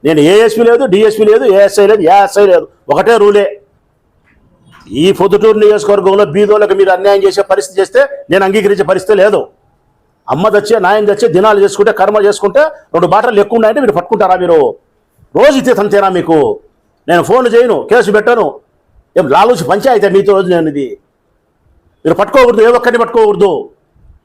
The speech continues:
తెలుగుదేశం వాడు లేదు, కాంగ్రెస్ లేదు, బీజేపీ లేదు, ఏడ పార్టీలు, ఏంటి పార్టీలు? సామాన్యమైన ప్రజలు, వాళ్ళు కష్టం చేసుకొని బతికే వాళ్ళు.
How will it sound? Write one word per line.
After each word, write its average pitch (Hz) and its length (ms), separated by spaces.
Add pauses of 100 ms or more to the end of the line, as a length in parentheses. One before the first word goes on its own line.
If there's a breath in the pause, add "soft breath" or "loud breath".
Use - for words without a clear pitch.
(720)
తెలుగుదేశం 143 480
వాడు 220 120
లేదు, 247 180
కాంగ్రెస్ 202 420
లేదు, 247 160
బీజేపీ 196 340
లేదు, 185 300 (240)
ఏడ 254 100
పార్టీలు, 226 540 (160)
ఏంటి 254 160
పార్టీలు? 175 540 (1200)
సామాన్యమైన 233 460
ప్రజలు, 220 280
వాళ్ళు 202 220
కష్టం 226 320
చేసుకొని 220 240
బతికే 202 260
వాళ్ళు. 190 380